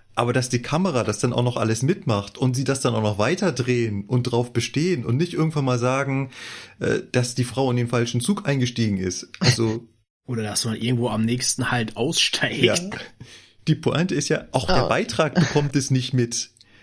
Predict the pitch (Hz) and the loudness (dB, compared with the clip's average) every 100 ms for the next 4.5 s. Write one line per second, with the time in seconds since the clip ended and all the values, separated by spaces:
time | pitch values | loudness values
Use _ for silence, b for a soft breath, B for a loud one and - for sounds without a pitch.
0 | b b b b - 117 151 196 - 156 | b b b b -4 0 0 -2 -4 -2
1 | 147 190 - - 139 123 180 233 - - | 0 0 -2 0 0 0 0 0 -2 -2
2 | - 156 143 135 139 139 131 120 170 202 | 0 0 2 0 0 0 0 0 0 0
3 | - 151 147 135 123 165 - - 143 135 | 0 0 2 2 2 0 0 0 2 2
4 | 135 127 120 120 | 2 2 2 -2